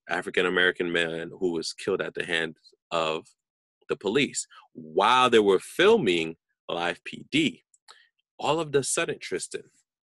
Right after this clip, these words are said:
there's no footage. The tape goes missing. It's destroyed. Really? If that's not the definition of a cover-up, I don't know what is. You mean to tell me a show,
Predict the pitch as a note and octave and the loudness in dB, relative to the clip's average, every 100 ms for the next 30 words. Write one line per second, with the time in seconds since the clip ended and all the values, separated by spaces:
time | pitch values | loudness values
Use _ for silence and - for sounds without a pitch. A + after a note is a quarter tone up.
0 | _ _ _ _ _ _ _ F#2+ A2 G2 | _ _ _ _ _ _ _ -2 0 -2
1 | A2+ F2+ - - _ _ _ _ _ _ | -2 -4 -6 -14 _ _ _ _ _ _
2 | _ - A2 F#2 F#2 E2+ F2+ - E2+ - | _ -4 -2 0 0 -2 -4 -6 -12 -14
3 | _ _ _ _ _ _ _ _ - F2 | _ _ _ _ _ _ _ _ -6 -6
4 | - F#2 - F2+ E2 D#2+ - _ _ _ | -4 -4 -4 -2 -4 -4 -10 _ _ _
5 | _ _ _ - - _ _ _ - F2+ | _ _ _ -20 -20 _ _ _ -2 4
6 | G#2 A#2 C3 D3+ - _ _ _ _ _ | 4 6 4 2 -6 _ _ _ _ _
7 | _ _ _ _ _ - - A2 B2 D#3 | _ _ _ _ _ -10 -2 2 2 4
8 | D3+ C#3+ C#3+ C#3+ D3+ C#3+ C#3+ C#3 C3+ - | 0 0 0 0 2 0 0 -2 -2 -2
9 | C#3+ C#3+ C#3+ D3 C#3+ _ - - _ _ | -2 0 0 -2 -6 _ -20 -20 _ _
10 | G#2+ G2+ G2+ F#2+ F#2 - F2 E2+ E2 E2+ | 2 4 4 2 0 0 2 2 2 2
11 | E2 - F2 D#2 - - - _ _ _ | 0 -2 -6 -6 -8 -8 -10 _ _ _
12 | _ - G#2+ D#3+ E3+ D3 - D3 C3 G#2 | _ -4 2 4 4 4 2 4 4 4
13 | A2+ G#2 - - D#3+ D3+ F2 - | 6 6 4 4 4 6 4 0